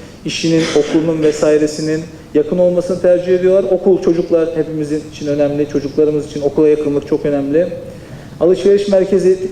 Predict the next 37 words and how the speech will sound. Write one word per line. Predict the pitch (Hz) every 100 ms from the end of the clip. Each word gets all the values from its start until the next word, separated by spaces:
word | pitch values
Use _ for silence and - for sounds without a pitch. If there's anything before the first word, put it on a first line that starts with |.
| -
sonuçta | 185 160 165
alışveriş | 160 160 170 160
yapabileceği | 165 165 151 151 151 139 135
yer, | 170
güvenlik, | 214 214 180 139 165 -
sosyal | 165 160 175 160
tesis, | 147 120 180 -
açık | 156 - - 147
ve | 143
kapalı | 143 - 143
ve | 165
kafe, | 160 156 151
restoran | 147 - 139 123
gibi | 117 147 175 175 - - - -
farklı | 160 - 170
şeyler. | 127 151 160
Zaten | 151 151 147
artık | 147 147 143
son | 160 147 - - - - -
dört | 160 160 151
madde | 127 123 160 160 156
ağırlıklı | 151 147 147 - 135
olarak | 131 127
son | 143 135
dönemde | 131 123 127
on | 127
yıldır | 131 127 131
yapılan | 131 135 135
tüm | - 139 -
projelerde | 127 127 120 117 113 131
var. | 214 - - - -
Artık | 175 175 -
karma | 196 202 196
projelerin | 208 196 180 196 190 196 196 196 151
gündeme | 170 185 185
gelmesiyle | 180 180 180 226 233 220
beraber | 208 214 214